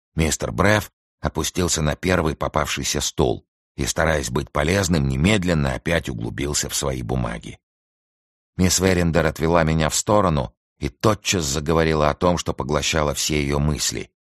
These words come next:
о состоянии мистера Блэка. «Каков он теперь?» — спросила она.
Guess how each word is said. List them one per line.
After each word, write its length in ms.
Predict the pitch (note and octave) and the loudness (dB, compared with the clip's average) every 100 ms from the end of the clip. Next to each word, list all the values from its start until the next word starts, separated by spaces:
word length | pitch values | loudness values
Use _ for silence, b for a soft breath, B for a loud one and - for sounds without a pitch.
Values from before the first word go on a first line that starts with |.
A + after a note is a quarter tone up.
| _ | _
о 80 | - | -2
состоянии 600 | C2+ D2+ - E2 D#2+ D2+ | 0 0 0 0 0 -2
мистера 360 | D2 D2 - D2 | -2 -2 0 0
Блэка. 520 | D2 D#2 A#1+ - - _ _ _ _ _ | 2 0 0 -8 -12 _ _ _ _ _
«Каков 340 | - E2 G#2+ - | -6 -2 0 0
он 120 | F2 | -2
теперь?» — 440 | - - C#2+ A1 _ _ _ | -2 -2 -2 -2 _ _ _
спросила 600 | - - D2 - C2+ C2 | -8 -4 -2 -4 -6 -6
она. 280 | B1+ B1 | -6 -8